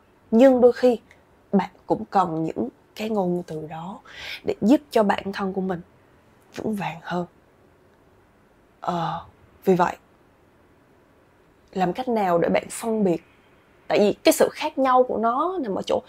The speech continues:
ý đồ đằng sau cái cách người ta sử dụng ngôn đó với bạn thôi. Vậy làm cách nào để bạn phân biệt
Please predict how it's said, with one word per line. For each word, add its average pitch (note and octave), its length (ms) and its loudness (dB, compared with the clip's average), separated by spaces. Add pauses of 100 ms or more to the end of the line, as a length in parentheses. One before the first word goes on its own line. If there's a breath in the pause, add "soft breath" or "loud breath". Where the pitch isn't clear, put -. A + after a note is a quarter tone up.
(300 loud breath)
ý C#4 200 6 (100)
đồ G3 360 4
đằng E3+ 260 -8
sau A3+ 440 -6 (200)
cái C4+ 140 -8
cách - 180 -10
người G3 140 -4
ta F#3+ 140 -6
sử - 160 -6 (220)
dụng G3+ 300 8
ngôn G3 240 2
đó F#3+ 280 -6 (680)
với G3+ 140 -2
bạn G3 320 -4
thôi. F#3 200 -14 (1500 loud breath)
Vậy G#3 180 -4
làm G#3 400 -2
cách - 220 -12
nào G3+ 320 -6
để F3+ 100 -2
bạn - 240 -8
phân C#4 520 -8
biệt F#3+ 200 0